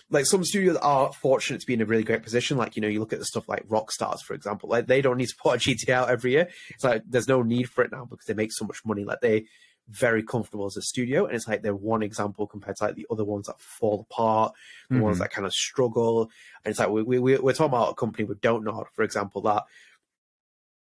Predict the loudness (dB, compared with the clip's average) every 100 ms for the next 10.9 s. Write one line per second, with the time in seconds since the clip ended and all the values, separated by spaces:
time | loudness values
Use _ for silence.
0 | -14 -8 0 0 2 2 2 2 0 -2
1 | -8 _ _ -6 -2 0 2 2 0 -2
2 | -2 -4 -6 -6 -2 -2 -2 -6 -8 -10
3 | -4 -2 -2 -2 -10 _ _ _ _ 0
4 | 2 4 4 0 2 2 4 2 0 -2
5 | -2 -4 -4 -2 -2 -6 -8 -4 0 0
6 | -2 -10 -8 -6 -2 -4 -4 _ _ 0
7 | 0 0 -2 -2 -4 -2 -2 -2 0 -2
8 | -2 -2 -2 -2 -2 -6 -6 -8 -12 -2
9 | 0 0 -4 -6 -4 -2 -4 -6 -18 -20
10 | -20 -20 _ _ 2 2 2 0 -4